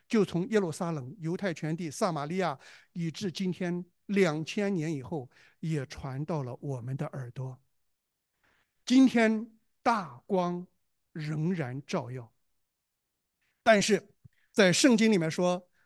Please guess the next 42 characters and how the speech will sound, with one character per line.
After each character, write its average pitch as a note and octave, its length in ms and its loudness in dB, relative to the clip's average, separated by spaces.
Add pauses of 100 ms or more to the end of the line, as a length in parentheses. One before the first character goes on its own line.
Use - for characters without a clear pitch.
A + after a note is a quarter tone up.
(240)
光 D4 520 10
照 A#3+ 280 6
在 E3+ 240 0
黑 A3+ 220 2
暗 A3+ 240 2
里， C#3+ 240 -2 (340)
黑 C4 300 8
暗 G3 480 2 (280)
却 G#3+ 240 2
不 G3+ 300 -4
接 F3 160 -4
受 D#3 160 -6
光。 C3 320 -10 (680)
其 - 180 -2
实 F#3 180 -2
这 G3 100 -4
个 D#3 80 -8
翻 F#3+ 280 -2
译 D#3+ 140 -4
不 - 240 -10
太 F3 200 -6
对， D3 200 -8 (960)
这 D#4 120 2
个 A#3+ 100 6
翻 A#3 260 4
译， G3+ 140 2
正 E4 260 6
确 G#3 120 0
的 F#3 80 0
翻 G3+ 220 0
译 E3 80 0
应 E3 200 -4
该 E3 120 -4
是 D3 300 -8 (140)
“光 B3+ 500 8
照 G3+ 260 4
在 D#3+ 260 -2
黑 F#3+ 220 -4
暗 E3+ 240 -2
里， B2+ 200 -12 (460)
黑 G#3 540 2
暗 C#3+ 360 0